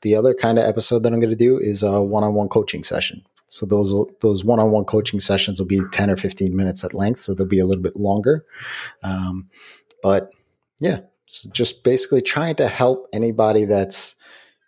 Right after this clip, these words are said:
figuring it out themselves and trying to be there, um, to help in any sort of way that I can give back. Because for me, that's, I built my business, uh, in and around the internet and the great community that,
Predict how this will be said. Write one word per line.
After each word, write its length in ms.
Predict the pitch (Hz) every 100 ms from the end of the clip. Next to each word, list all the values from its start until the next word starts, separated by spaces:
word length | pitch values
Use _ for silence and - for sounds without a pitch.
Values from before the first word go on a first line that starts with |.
| _ _ _ _
figuring 560 | - - 131 131 120 110
it 100 | 104
out 240 | 107 -
themselves 760 | 98 87 104 90 110 143 - -
and 240 | 98 95
trying 280 | 110 104 98
to 80 | 95
be 280 | - 98
there, 440 | 101 120 135 139 131 - _ _ -
um, 600 | 92 87 87 87 87 - _ -
to 120 | 104
help 300 | 92 110 -
in 80 | 98
any 220 | 95 101
sort 200 | 92 113
of 60 | 95
way 180 | 95 98
that 160 | 90
I 80 | 82
can 360 | - 95 95 92
give 200 | 95 95
back. 340 | 92 82 -
Because 460 | 98 - 87 82 -
for 180 | - 95
me, 300 | 95 101 107
that's, 500 | 98 98 - - - - - -
I 100 | 98
built 260 | 95 104 95
my 100 | 98
business, 800 | 95 98 95 101 95 - - - _ _
uh, 360 | 95 87 87 80 _ _ -
in 100 | 98
and 140 | 98
around 280 | 95 101 98
the 100 | 98
internet 400 | 107 117 123 101
and 340 | 95 95 92
the 80 | 98
great 260 | 95 98 95
community 540 | 95 98 98 95 95
that, 260 | 92 -